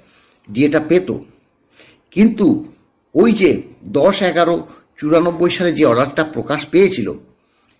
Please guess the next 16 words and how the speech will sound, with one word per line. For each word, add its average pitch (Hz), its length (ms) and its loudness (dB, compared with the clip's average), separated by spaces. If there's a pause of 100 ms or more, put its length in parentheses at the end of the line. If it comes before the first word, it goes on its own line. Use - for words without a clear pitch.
(240)
তাতে 160 200 -2
কি 196 180 0
বলা 190 240 4
ছিল? 196 240 0
"The 180 200 2
state 170 240 -2 (100)
government 190 300 2 (120)
employees 190 460 0 (160)
posted 175 380 0 (260)
at - 120 -6 (380)
New 180 240 2
Delhi 202 260 2 (120)
have 151 160 -2 (120)
been 202 140 2 (260)
allowed 180 340 2 (320)
the 151 100 2